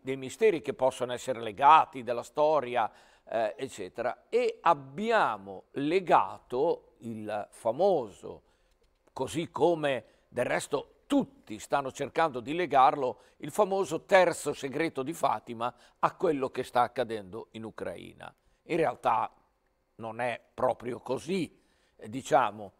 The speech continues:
no? È solo, se vogliamo, Claudio, e poi ci inseriamo direttamente a Fatima, se vogliamo,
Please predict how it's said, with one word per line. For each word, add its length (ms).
no? 400
È 200
solo, 720
se 300
vogliamo, 600
Claudio, 680
e 140
poi 180
ci 320
inseriamo 640
direttamente 640
a 60
Fatima, 520
se 240
vogliamo, 720